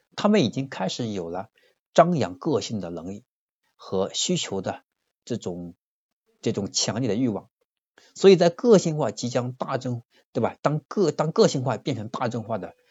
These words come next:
这种消费时代的来临的时候，我们的企业就可以要用技术来改变我们的个性化生产，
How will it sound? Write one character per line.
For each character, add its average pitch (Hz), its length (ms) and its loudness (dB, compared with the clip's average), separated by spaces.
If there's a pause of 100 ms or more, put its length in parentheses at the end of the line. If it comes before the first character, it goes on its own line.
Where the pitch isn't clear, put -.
(260)
这 120 100 -4
种 104 120 -2
消 139 180 2
费 131 100 -2
时 - 140 -8
代 107 100 -4
的 98 260 -6 (120)
来 95 180 -2
临 95 140 -6
的 101 80 -6
时 - 160 -8
候， - 240 -16 (340)
我 92 120 -4
们 113 100 -2
的 127 60 -2
企 - 220 -6
业 95 200 -4 (200)
就 113 140 0
可 - 360 -6
以 98 200 -2
要 101 200 -4
用 95 200 -8
技 170 180 -4
术 113 220 -4
来 92 140 -6
改 - 280 -8
变 107 300 -8 (460)
我 101 100 -10
们 82 160 -12
的 - 80 -18
个 120 240 -2
性 110 160 -8
化 98 80 -6
生 127 180 -10
产， - 220 -14